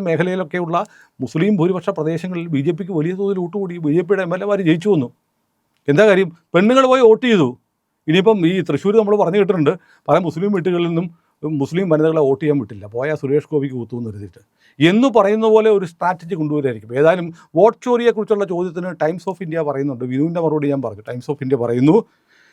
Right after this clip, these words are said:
രാഹുൽ ഗാന്ധിയുടെ ഫോക്കസ് ശരിക്കൊന്നുമല്ല, ഇതൊന്നും വോട്ട് ചോരി ഒന്നൊരു വിഷയമേ ഇല്ല, ഇതൊക്കെ വ്യാജ നറേറ്റീവാണെന്ന്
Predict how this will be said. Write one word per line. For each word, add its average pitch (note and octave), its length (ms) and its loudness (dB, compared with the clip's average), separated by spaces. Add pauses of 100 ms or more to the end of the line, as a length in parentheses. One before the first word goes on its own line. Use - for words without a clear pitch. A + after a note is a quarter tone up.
(1300)
രാഹുൽ D3+ 380 0
ഗാന്ധിയുടെ B2+ 380 -8
ഫോക്കസ് - 420 -8
ശരിക്കൊന്നുമല്ല, F#2 500 -18 (880)
ഇതൊന്നും D3 340 2
വോട്ട് C#3+ 300 0
ചോരി E3+ 260 -6
ഒന്നൊരു B2 300 -6
വിഷയമേ A#2+ 360 -12
ഇല്ല, G2 140 -14
ഇതൊക്കെ D3 220 -6 (540)
വ്യാജ D3+ 400 2 (200)
നറേറ്റീവാണെന്ന് G#2+ 840 -12